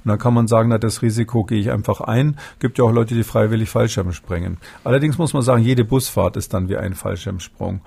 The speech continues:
Und, ähm, wenn man sagt, „Na, das Risiko gehe ich ein, ist gut.“ Und wenn man's eben nicht eingehen will, dann finde ich, darf man eigentlich in diese Busse nicht einsteigen.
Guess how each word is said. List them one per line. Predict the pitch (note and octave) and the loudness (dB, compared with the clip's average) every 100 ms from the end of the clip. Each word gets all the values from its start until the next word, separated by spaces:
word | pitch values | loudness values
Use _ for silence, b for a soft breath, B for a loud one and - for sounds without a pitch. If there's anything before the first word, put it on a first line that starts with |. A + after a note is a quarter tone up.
| B B B B | B B B B
Und, | B2 B2 B2+ A#2+ | 2 2 0 2
ähm, | B2 B2 A#2+ A#2 - C3 A#2 | 2 4 2 2 0 -6 -2
wenn | B2 C3+ | 0 2
man | C3 | 2
sagt, | B2+ C3 - | 4 2 2
„Na, | C#3 B2+ | 0 0
das | C3 - | 0 -2
Risiko | C#3+ C#3+ - C#3+ B2 - | -2 -2 0 -2 -2 -2
gehe | B2+ | -2
ich | A2+ B2+ | 0 0
ein, | C3 D3+ | 0 0
ist | - | -2
gut.“ | C3+ D#3+ D#3 | -2 0 0
Und | C3 | 0
wenn | B2+ | 2
man's | C3 | 0
eben | C#3+ B2 | 0 0
nicht | C#3 D#3 - | 0 0 -2
eingehen | D3 D#3 D3+ D3 | 0 0 0 0
will, | D3 | 0
dann | C#3 C3 | -2 -2
finde | C3+ C3 | -2 -2
ich, | D3+ - | -4 -2
darf | B2+ B2+ | -2 0
man | C3+ | -2
eigentlich | A#2 C3 B2 | -2 -2 -2
in | B2+ | -2
diese | A2+ | -4
Busse | A#2 C3 C3 | -2 -4 -2
nicht | B2+ A2 - | -2 -2 -2
einsteigen. | D3 - A2+ G2+ B2 | -4 -4 -4 -4 -4